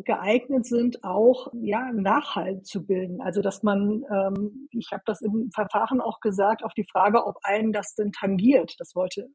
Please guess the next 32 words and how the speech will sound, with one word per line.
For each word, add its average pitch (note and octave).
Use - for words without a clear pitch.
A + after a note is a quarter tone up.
die G3+
Richterin F#3+
wissen. A#3+
Ja, G#3+
also, G3
ähm, G3+
man G3
kann G#3
davon A#3
auch A3
wirklich A3
schlecht -
träumen A#3+
und F#3
das F3+
habe G3
ich -
nicht G#3
im G#3
übertragenen G#3+
Sinne A3
oder G3
bildlich G#3+
gemeint, A3
sondern G#3+
tatsächlich. -
Also F3
das -
ist -
mir G3+
so G3
passiert. G3+